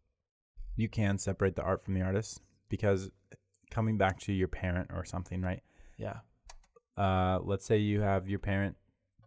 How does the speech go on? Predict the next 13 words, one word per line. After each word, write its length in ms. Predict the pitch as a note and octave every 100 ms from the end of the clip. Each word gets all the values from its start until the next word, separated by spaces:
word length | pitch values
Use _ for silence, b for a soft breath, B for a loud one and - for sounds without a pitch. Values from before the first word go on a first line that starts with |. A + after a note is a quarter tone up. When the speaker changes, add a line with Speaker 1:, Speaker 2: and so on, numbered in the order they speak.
| -
Speaker 1:
you, 520 | G2 G2+ A2 A2 A#2 A2 _ _ _ _ _ -
as 200 | G#2+ A2+
you 60 |
grow 240 | B2 G#2+ G2+
up, 140 | F#2+
you 120 | G2
learn 260 | F#2+ G2 F#2+
that 160 | F#2 -
they're 180 | F#2+
not 360 | F#2+ F#2+ F2+ F2+ _
perfect, 500 | - - - - - _
you 80 | F#2+
know? 160 | F#2